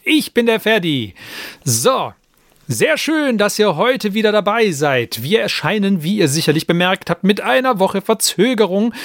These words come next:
weil, äh, wir stimmlich und gesundheitlich angeschlagen waren. Aber jetzt sind wir wieder voll auf dem Dampfer.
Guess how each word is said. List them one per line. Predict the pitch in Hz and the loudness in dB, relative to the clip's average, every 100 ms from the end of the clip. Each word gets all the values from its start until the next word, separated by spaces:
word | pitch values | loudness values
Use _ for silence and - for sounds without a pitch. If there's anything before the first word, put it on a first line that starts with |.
| - - | -12 -4
weil, | 147 139 196 214 226 240 262 | -2 0 0 0 -2 -2 -4
äh, | 240 247 254 226 | 0 0 0 -2
wir | 175 220 226 226 | 0 2 2 0
stimmlich | - - 247 214 175 220 247 | -2 0 0 2 0 0 0
und | 214 214 | 0 2
gesundheitlich | 208 185 202 151 156 190 | 2 2 0 -2 -2 -2
angeschlagen | - 247 190 151 143 127 147 135 | -2 0 0 2 0 2 0 0
waren. | 151 165 135 | 2 0 -2
Aber | 147 165 | -2 0
jetzt | 196 214 | 0 -2
sind | 185 | 0
wir | 180 | 0
wieder | 175 175 165 | 2 0 0
voll | - 180 | -2 0
auf | 196 - | 0 -2
dem | 135 | -2
Dampfer. | 202 202 - 165 247 | -2 -2 0 0 0